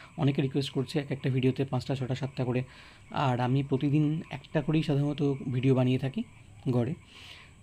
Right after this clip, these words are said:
তো সেই অর্থে যদি দেরি হয়, আমি কাউকে রিকোয়েস্ট করব যে আরেকবার কমেন্ট করে দিতে। হতে পারে অনেক দিন হয়ে গেল ভিডিও এলো না নিজেরটা, তো সেক্ষেত্রে আরেকটা কমেন্ট করে দেবেন, আমি আবার যখন চোখে পড়বে আমি বানিয়ে দেবো।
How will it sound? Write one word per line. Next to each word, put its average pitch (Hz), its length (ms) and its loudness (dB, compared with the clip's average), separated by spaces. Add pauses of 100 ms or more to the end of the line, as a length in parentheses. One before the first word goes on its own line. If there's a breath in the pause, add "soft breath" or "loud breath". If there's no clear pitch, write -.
(120)
তো 123 680 2
সেই 139 240 2
অর্থে 139 260 0
যদি 131 200 4
দেরি 135 280 2
হয়, 151 320 -2 (260)
আমি 139 480 2
কাউকে 143 220 -2
রিকোয়েস্ট 135 300 0
করব 160 280 2 (460 loud breath)
যে 127 520 4
আরেকবার 147 360 2
কমেন্ট 131 280 2
করে 120 140 0
দিতে। 107 200 -8 (200)
হতে 135 180 0
পারে 131 380 2
অনেক 139 240 0
দিন 139 120 2
হয়ে 135 200 4
গেল 131 160 0
ভিডিও 127 240 2
এলো 117 180 4
না 180 120 2 (520 loud breath)
নিজেরটা, 127 400 2 (380)
তো 160 80 -2
সেক্ষেত্রে 139 380 -2
আরেকটা 143 260 -2
কমেন্ট 127 280 2
করে 151 160 -4
দেবেন, 190 220 2
আমি 131 420 2
আবার 135 220 -2
যখন 139 240 2
চোখে 139 200 -2
পড়বে 151 220 -2 (460 loud breath)
আমি 139 160 2
বানিয়ে 110 240 0
দেবো। 127 200 -6